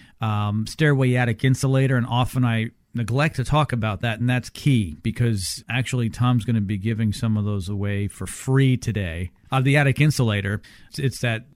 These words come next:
you know, zipper thingy, I call it, when you go up into the attic on your stairway, and it's,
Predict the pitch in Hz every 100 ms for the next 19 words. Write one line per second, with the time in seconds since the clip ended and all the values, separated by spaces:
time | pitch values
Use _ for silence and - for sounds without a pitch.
0 | - 131 117 110 147 - 120 - 135 120
1 | 113 107 - 117 113 117 117 113 107 117
2 | 113 113 113 107 110 95 107 104 107 101
3 | 98 101 95 - - 117 120 - 123 101
4 | 92 101 110 - -